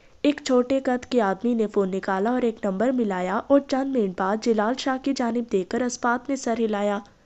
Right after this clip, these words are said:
तकरीबन दस मिनट बाद कश्ती साहिल पर लंगर अंदाज हुई। अमरहान और फरजान उसी जानिब बढ़े।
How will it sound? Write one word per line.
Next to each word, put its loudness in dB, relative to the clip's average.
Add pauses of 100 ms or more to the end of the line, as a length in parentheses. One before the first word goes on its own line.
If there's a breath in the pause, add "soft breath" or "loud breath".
(600 soft breath)
तकरीबन 4
दस 0
मिनट 0
बाद 2
कश्ती 0
साहिल -2
पर 2
लंगर 2
अंदाज 0
हुई। 2 (120)
अमरहान 0
और 2
फरजान 0
उसी 0
जानिब -2
बढ़े। 2